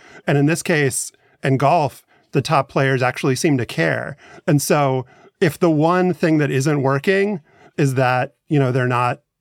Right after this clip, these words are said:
as close as they used to be, I don't know if it's worth really messing with the format given the, like, six to eight things that are working about this event.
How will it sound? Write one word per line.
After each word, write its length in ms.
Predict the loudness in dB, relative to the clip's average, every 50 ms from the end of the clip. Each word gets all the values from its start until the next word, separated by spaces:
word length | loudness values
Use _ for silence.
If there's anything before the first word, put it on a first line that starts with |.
| _ _ _ _ _ _ _ _ _ _ _ -4
as 160 | -4 -4 -4
close 440 | -4 -4 -2 0 0 0 -2 -2 -2
as 140 | -2 -2 -2
they 100 | -2 -4
used 260 | -2 -4 -4 -4 -4
to 60 | -2
be, 280 | 0 0 0 0 -2 -6 _ -18 -20 -20 -16 _ -4
I 80 | -2 0
don't 240 | 0 0 2 0
know 200 | 0 0 2 0
if 140 | -2 -2 -2
it's 200 | -2 -4 -2 -4
worth 520 | -4 0 0 2 2 0 -2 -6 -10 -20 -20 _ _ _ _ _ -4
really 200 | 0 0 0 0
messing 380 | 0 0 -2 -2 -2 -2 0
with 140 | 0 -2 -2
the 80 | -4 -6
format 440 | -2 -2 0 0 0 -2 -4 -4
given 260 | -2 -2 -2 0 -2 -2
the, 100 | -2 -2
like, 360 | -2 -2 -4 -6 -8 -12 -20 _ _ _ _ _ _ _
six 340 | -10 -4 -4 -4 -4 -4 -4
to 80 | -2
eight 260 | 0 0 0 -2 -2 -2
things 280 | -2 -2 -2 -2 -2
that 120 | -4 -2 0
are 200 | 0 0 0 0
working 360 | -4 -6 -8 -8 -10 -10 -8
about 200 | -6 -8 -8 -8
this 180 | -10 -10 -10
event. 300 | -10 -10 -10 -10 -12 -14